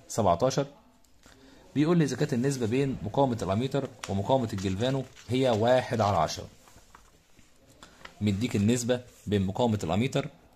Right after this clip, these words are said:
اللي هي ار توتال لمقاومة الجلفانو اللي هي ار جي بتساوي واحد على عشرة، وطالب منك النسبة بين مقاومة المجزئ ومقاومة الجلفانو. تعال نركز كده بالراحة وبالترتيب. فك مقاومة الأميتر عبارة عن مقاومتين توازي،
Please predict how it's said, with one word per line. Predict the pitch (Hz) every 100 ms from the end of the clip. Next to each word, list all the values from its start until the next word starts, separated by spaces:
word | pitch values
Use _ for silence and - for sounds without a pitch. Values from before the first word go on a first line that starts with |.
| -
اللي | 90 95
هي | 101
ار | 101 101
توتال | 127 127 143 156 - _ _ _ - - _ _ -
لمقاومة | 92 95 120 117 104
الجلفانو | 90 90 85 107 120 123 - -
اللي | 87
هي | 98
ار | 110 104
جي | 101 135 151 - - -
بتساوي | 95 101 - 127 120
واحد | 101 117 117 95
على | 92
عشرة، | 120 147 143 - - - - - - -
وطالب | 107 156 160
منك | 135 156 147 123
النسبة | 117 147 143 120
بين | 127 147
مقاومة | 123 113 143 120 101
المجزئ | 101 101 113 151 147 156 -
ومقاومة | 98 98 98 120 107 98
الجلفانو. | 85 80 87 - - - - - - - - - - - - -
تعال | 190
نركز | 151 160 113
كده | - 139
بالراحة | 110 131 139 123 - -
وبالترتيب. | 92 98 98 - 143 139 - - - -
فك | 160 -
مقاومة | 104 101 123 107
الأميتر | - 123 131
عبارة | 101 117
عن | 113
مقاومتين | 90 95 87 131 120
توازي، | 113 135 95